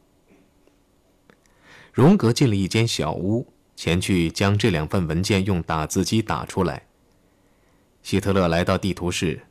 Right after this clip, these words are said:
加入了前来参加婚礼的人群。他先前曾常常在朋友们面前提到，他不能承担婚姻的责任。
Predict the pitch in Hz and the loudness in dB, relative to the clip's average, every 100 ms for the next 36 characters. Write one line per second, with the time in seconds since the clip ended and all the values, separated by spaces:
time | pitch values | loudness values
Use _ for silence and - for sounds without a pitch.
0 | _ _ _ _ - 98 98 107 90 78 | _ _ _ _ -2 2 2 2 0 0
1 | 78 - 90 87 82 98 92 92 127 113 | -4 -4 -2 0 0 0 0 0 0 0
2 | 80 73 80 92 - 80 85 - _ _ | -2 -4 -4 -4 -4 -6 -8 -14 _ _
3 | _ _ _ _ _ - 98 - 147 151 | _ _ _ _ _ -2 -2 4 4 4
4 | - 82 107 - 101 - 95 143 92 95 | 4 0 0 -2 -2 0 2 2 2 0
5 | 92 - 85 110 139 110 82 113 85 - | 0 0 0 2 2 2 2 0 0 -2
6 | 80 104 - 73 101 104 - - - - | -4 -4 -4 -4 0 -2 -4 -20 -20 -6
7 | - 123 196 135 80 82 101 - 90 101 | 0 0 2 2 4 2 -2 -2 -2 0
8 | 98 98 - 135 135 135 131 71 - 65 | 0 0 2 2 4 2 0 -2 -6 -4
9 | 85 92 | -4 -4